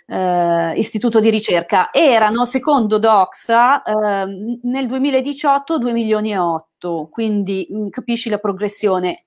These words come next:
È vero, questi sono anni particolari, perciò le persone,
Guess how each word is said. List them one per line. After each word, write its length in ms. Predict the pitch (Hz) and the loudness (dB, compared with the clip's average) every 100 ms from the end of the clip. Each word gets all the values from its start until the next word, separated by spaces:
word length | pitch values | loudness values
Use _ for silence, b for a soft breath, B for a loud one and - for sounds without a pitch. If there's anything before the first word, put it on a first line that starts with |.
| _ | _
È 180 | - 240 | 0 4
vero, 420 | 247 254 262 254 B B B B | 4 4 4 2 B B B B
questi 320 | - 277 285 | 0 0 2
sono 260 | 302 277 247 | 0 2 2
anni 240 | 240 240 | 2 0
particolari, 880 | 240 233 233 226 233 226 214 214 208 | 0 -2 -2 0 4 6 6 4 0
perciò 520 | 214 233 - 226 214 - | -4 -8 2 4 4 2
le 160 | 220 | -6
persone, 800 | 220 226 - 240 220 220 226 220 | -6 -8 -4 0 0 0 -4 -6